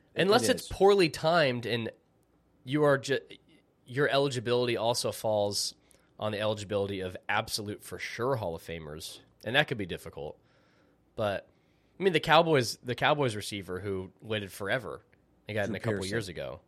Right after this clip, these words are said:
Speaker 2: Like,
Speaker 1: Drew
Speaker 2: <sighs>
Speaker 1: Pearson.
Speaker 2: that's,
Speaker 1: Yeah.
Speaker 2: that was weird.
Speaker 1: Yeah,
Speaker 2: Yeah.
Speaker 1: it was a little late. But, but I did like the Centennial, the twenty that get, that got in, and so that was,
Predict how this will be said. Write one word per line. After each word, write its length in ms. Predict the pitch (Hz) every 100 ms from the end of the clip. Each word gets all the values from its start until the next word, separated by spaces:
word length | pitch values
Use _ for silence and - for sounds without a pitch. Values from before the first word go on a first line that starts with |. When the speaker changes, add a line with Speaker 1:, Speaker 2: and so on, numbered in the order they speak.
| _ _ _ _ _ _ _ -
Speaker 2:
Like, 240 | 87 - - _ - 104
Speaker 1:
Drew 120 | 127
Speaker 2:
<sighs> 80 | 117
Speaker 1:
Pearson. 220 | 110 95
Speaker 2:
that's, 340 | 85 - - - -
Speaker 1:
Yeah. 120 | 78
Speaker 2:
that 80 | 120
was 120 | 117
weird. 400 | 135 131 92 82 - _ _ _ _ _ _ -
Speaker 1:
Yeah, 80 | 170
Speaker 2:
Yeah. 40 | 143
Speaker 1:
it 20 |
was 120 | 147
a 60 | 170
little 220 | 175 165
late. 220 | 135 135
But, 320 | 320 208 -
but 180 | 254 190
I 100 | 170
did 200 | 175 247
like 200 | 202 190
the 100 | -
Centennial, 720 | 175 170 - 156 160 151 147 135
the 80 | 131
twenty 440 | - 156 143 135
that 220 | 120 120
get, 200 | 120 135
that 120 | 127 104
got 280 | 135 120 120
in, 320 | 117 120 113
and 140 | 98
so 100 | -
that 140 | 113 113
was, 300 | 107 -